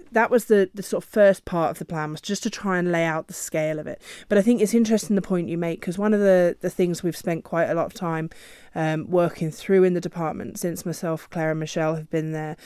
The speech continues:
um, and working with the officers, is actually just looking at what it is the department does and why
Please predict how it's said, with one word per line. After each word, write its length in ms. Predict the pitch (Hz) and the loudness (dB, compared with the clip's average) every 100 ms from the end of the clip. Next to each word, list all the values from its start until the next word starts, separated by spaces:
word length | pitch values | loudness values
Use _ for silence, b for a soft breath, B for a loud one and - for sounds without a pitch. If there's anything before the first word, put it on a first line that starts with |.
| B B - | B B -6
um, 240 | 160 156 | -4 -4
and 100 | 170 | -2
working 300 | 170 160 175 | 0 -2 -4
with 120 | 156 | -4
the 80 | 160 | -2
officers, 520 | 156 - - 160 - - | -2 -4 -8 -8 -8 -4
is 100 | 180 | -2
actually 480 | 175 - - 180 165 B B B B | 0 0 -2 -2 -2 B B B B
just 320 | 254 254 - | 0 2 2
looking 300 | 226 - 175 | 0 0 -2
at 100 | - | -2
what 480 | 185 208 226 - 220 | -2 0 0 -2 -4
it 100 | - | 0
is 200 | 185 - | -2 -2
the 100 | 180 | -6
department 720 | 180 - 170 160 160 160 - - | -6 -4 -4 -4 -8 -10 -12 -4
does 520 | 165 151 - 196 - B B B - | -2 -2 -4 -12 -18 B B B -6
and 220 | 175 175 | -2 0
why 600 | 175 180 175 160 151 156 | 2 4 4 4 0 -8